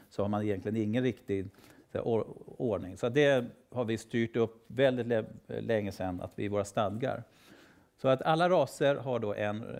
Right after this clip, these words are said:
rasklubb. Sen, eh, raser som är då, eh, snarlika, till exempel terrier, de är som organiseras inom Sven-, Svenska Terrierklubben. Om vi tar då Terrierklubben som ett exempel så, så har vi trettio,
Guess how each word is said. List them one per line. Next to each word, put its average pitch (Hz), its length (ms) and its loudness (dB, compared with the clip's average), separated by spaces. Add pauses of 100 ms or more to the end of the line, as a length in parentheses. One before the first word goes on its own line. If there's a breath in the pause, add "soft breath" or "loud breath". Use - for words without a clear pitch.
(100)
rasklubb. 120 460 -2 (1040 loud breath)
Sen, 156 460 4
eh, 143 200 0
raser 143 360 2
som 131 220 0
är 127 60 2
då, 113 180 2
eh, 113 80 -2 (680)
snarlika, 143 960 2
till - 140 -20
exempel 101 320 -4
terrier, 131 680 -2
de 117 260 0
är 123 60 2
som 110 280 -4
organiseras 113 680 -2
inom 92 160 -4
Sven-, 98 300 -8
Svenska 101 340 -6
Terrierklubben. 113 720 -2 (520 soft breath)
Om - 60 -6
vi 110 60 0
tar 147 160 6
då 131 160 2
Terrierklubben 127 540 0
som 127 140 -6
ett 120 60 -4
exempel 104 480 -6
så, 107 240 -2 (480 loud breath)
så - 180 2
har 117 120 4
vi 110 80 0
trettio, 151 600 0